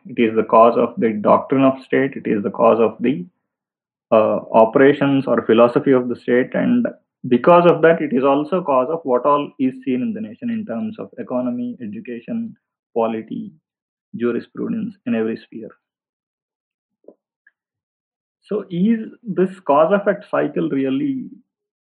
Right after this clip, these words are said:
deterministic, or is it going to result in an optimal result? I-, it's a very debatable question. It's not, uh, in fact, if we see our own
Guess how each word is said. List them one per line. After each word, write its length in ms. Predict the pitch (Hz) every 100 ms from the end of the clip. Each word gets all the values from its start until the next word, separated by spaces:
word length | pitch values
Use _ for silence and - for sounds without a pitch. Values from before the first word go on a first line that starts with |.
| _ 123
deterministic, 760 | 123 139 135 139 120 - 147 139 - -
or 300 | 120 120 113
is 140 | 123 123
it 160 | 123
going 380 | 113 127 131 131
to 460 | 139 131 120 117 - _ _ _ _ _ _ _ _
result 460 | - 113 127 151 151 - -
in 440 | 127 127 127 - - -
an 100 | 120
optimal 540 | 113 - 131 117 -
result? 420 | 104 - - - - _ _ _ _ _ _ _ _ _ _ _ _ _ _ _ _ _ _ _ _ _ _ -
I-, 140 | 196 185
it's 280 | 202 160 -
a 80 | 165
very 200 | 143 139
debatable 500 | 123 135 127 123 104
question. 360 | - - - - _ _ _ _ -
It's 200 | - -
not, 340 | 131 123 - - _
uh, 400 | 113 117 117 - - _ _ _ _ _ _ _ _ _ _ -
in 140 | 127
fact, 240 | 151 143 -
if 160 | 131 123
we 380 | 123 117 113 -
see 140 | 135
our 180 | 117 117
own 340 | 127 131 120